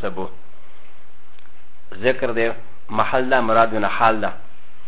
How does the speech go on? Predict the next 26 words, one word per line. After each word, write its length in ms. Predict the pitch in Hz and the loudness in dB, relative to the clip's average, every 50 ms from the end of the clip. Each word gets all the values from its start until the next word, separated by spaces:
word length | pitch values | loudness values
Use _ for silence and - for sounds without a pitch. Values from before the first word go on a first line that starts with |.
| - - - - - - - - - - - - - - - - - - - - - - - - - - - | -2 -2 -2 -2 -2 -2 -2 -2 -2 -2 -2 -2 -2 -2 -2 -2 -2 -2 -2 -2 -2 -2 -2 -2 -2 -2 0
السنة 400 | 127 131 - - 180 180 165 170 165 | -2 0 2 2 4 4 4 2 2
ركعتان 600 | 160 151 147 - 147 139 135 - 151 156 151 151 | 2 2 2 2 2 0 2 4 6 6 6 4
قبل 240 | 135 143 139 131 127 | 2 0 0 2 2
الفجر، 460 | 117 - - 135 127 135 147 160 156 - - - - - - - - - - - - - - - - - - - - - - - - - - - - 127 | 0 0 0 0 2 2 2 2 2 0 -2 -2 -2 -4 -2 -2 -2 -2 -2 -2 -2 -2 -2 -2 -2 -2 -2 -2 -2 -2 -2 -2 -2 -2 -2 -2 -2 0
سنت 220 | 131 143 151 147 - 120 | 4 4 4 4 4 2
دوه 140 | 110 131 147 | 4 4 6
رکعته 400 | 160 160 151 - 156 147 147 147 | 6 6 4 4 2 0 0 0
دي، 160 | 131 135 135 | -2 0 0
مخشه 300 | 131 131 139 - - 143 - - | 0 0 0 0 0 -2 0 -2
په 60 | 127 - | 0 0
سبو 300 | - 120 113 110 120 123 | 0 0 0 2 2 0
لمونځونه. 500 | 123 120 113 110 104 92 104 110 104 101 - - - - - - - - - - - - - - - - - - - - - - - - - - - - - - - - - - - - - - - - - - - | 0 0 0 0 0 0 0 0 0 0 0 -2 -2 -2 -2 -2 -2 -2 -2 -2 -2 -2 -2 -2 -2 -2 -2 -2 -2 -2 -2 -2 -2 -2 -2 -2 -2 -2 -2 -2 -2 -2 -2 -2 -2 -2 -2 -2 -2 -2 -2 -2 -2
ای 80 | 113 113 | -2 0
چې 220 | 113 - 143 143 131 | 0 2 2 2 2
د 40 | |
نه 160 | 131 123 123 120 | 4 4 4 4
بعد 260 | 113 127 127 135 131 120 | 6 6 6 6 6 4
د 120 | 120 117 - | 2 0 0
سبو 180 | - 110 110 131 | 0 2 2 2
لمونځونه 320 | 131 135 127 120 123 113 117 | 2 2 2 2 2 2 2
مخشه، 280 | 131 151 - - 151 | 2 2 2 0 0
مخشه 240 | 127 120 107 - 123 | 0 -2 -2 0 2
دا 100 | 117 117 | 4 4
یې 100 | 113 104 110 | 4 6 4
وخت 180 | 113 - - - | 4 2 2 -2
ده. 100 | 98 | -2